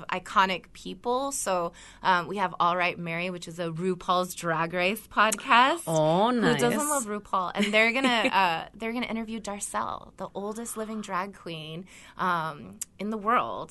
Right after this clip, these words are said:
Speaker 2: Oh, yes.
Speaker 1: Yes. So we all love Darcel. So I'm so, like, I get a little weepy on that one where I'm like, "Darcel's story's gonna be, like, taped. It's gonna be, like, for people to access, you
Speaker 2: Oh,
Speaker 1: know,
Speaker 2: that's
Speaker 1: in the, in the
Speaker 2: wonderful.
Speaker 1: future." So, um, so yeah, we're just trying to tell those Portland
Speaker 2: That's
Speaker 1: stories.
Speaker 2: really cool, the way that you're pairing it up like that.
Speaker 1: Yeah, that's, that's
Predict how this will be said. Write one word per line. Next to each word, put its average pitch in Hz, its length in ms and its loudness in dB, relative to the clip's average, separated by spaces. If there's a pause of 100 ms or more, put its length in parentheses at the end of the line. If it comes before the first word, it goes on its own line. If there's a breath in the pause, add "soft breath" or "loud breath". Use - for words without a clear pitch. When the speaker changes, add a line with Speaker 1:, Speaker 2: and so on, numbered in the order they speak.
Speaker 2:
Oh, 196 360 6
yes. 190 540 0
Speaker 1:
Yes. 202 300 -2
So - 320 -8
we 208 140 0
all 214 160 4
love 233 140 -2
Darcel. 220 300 -2
So 208 120 -2
I'm 220 100 0
so, 208 240 4
like, 214 160 4
I 208 80 4
get 254 180 4
a 349 60 2
little 311 200 0
weepy 226 220 -2
on 220 100 -2
that 180 100 -2
one 214 120 -4
where 214 100 -4
I'm 214 80 -4
like, 214 160 -6 (280 loud breath)
"Darcel's 403 420 -2
story's 370 340 -4
gonna 392 240 0
be, 392 200 2
like, 381 260 -4
taped. 392 680 2
It's - 160 0
gonna 381 200 0
be, 339 140 0
like, 294 260 -4
for 294 480 0 (160)
people 311 320 -6
to 330 120 0 (100)
access, 214 840 0
you 202 80 4
Speaker 2:
Oh, 190 100 8
Speaker 1:
know, 196 160 10
Speaker 2:
that's 220 280 8
Speaker 1:
in 185 60 -4
the, 175 80 4
in 190 100 6
the 185 80 4
Speaker 2:
wonderful. 165 460 6
Speaker 1:
future." 165 560 -2
So, 170 360 -2 (400 loud breath)
um, 170 480 2
so - 160 -4
yeah, 196 220 4
we're 165 100 -4
just 202 180 -10
trying 175 140 -4
to 170 60 -8
tell 160 240 -2
those 160 180 -8
Portland - 300 -6
Speaker 2:
That's 320 240 8
Speaker 1:
stories. 339 160 0
Speaker 2:
really 294 140 4
cool, 285 360 2
the 170 80 4
way 185 140 6
that 190 80 2
you're 180 120 4
pairing 180 340 2
it 170 80 2
up 196 180 -4
like 147 220 0
that. 147 240 4
Speaker 1:
Yeah, 285 580 4
that's, 220 260 0
that's 233 320 4